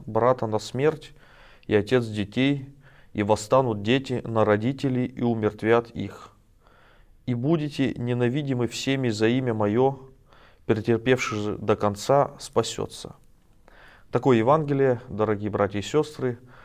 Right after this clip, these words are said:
в этот день слышим сегодня мы с вами. Мы читаем Евангелие от Марка, тринадцатую главу.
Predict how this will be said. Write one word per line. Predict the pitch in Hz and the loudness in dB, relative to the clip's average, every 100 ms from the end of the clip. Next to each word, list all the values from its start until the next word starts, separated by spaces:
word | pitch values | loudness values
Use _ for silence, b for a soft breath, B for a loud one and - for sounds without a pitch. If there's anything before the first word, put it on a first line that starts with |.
| B B B | B B B
в | 110 | 0
этот | 110 104 | 2 0
день | 127 143 | 0 -2
слышим | - 131 - 117 - | -2 -2 -2 -6 -8
сегодня | - 107 117 113 110 | -8 -2 -2 -2 -4
мы | 113 | -6
с | - | 0
вами. | 101 98 95 - _ - b b - | 0 0 -6 -14 _ -20 b b -8
Мы | 127 | -6
читаем | - 135 120 | 2 4 6
Евангелие | 120 113 107 104 | 2 2 2 0
от | 104 | 2
Марка, | 143 160 - | 0 0 -4
тринадцатую | - 123 127 123 - - 117 113 | -4 0 2 2 0 -8 -4 0
главу. | 123 104 - | 2 2 -2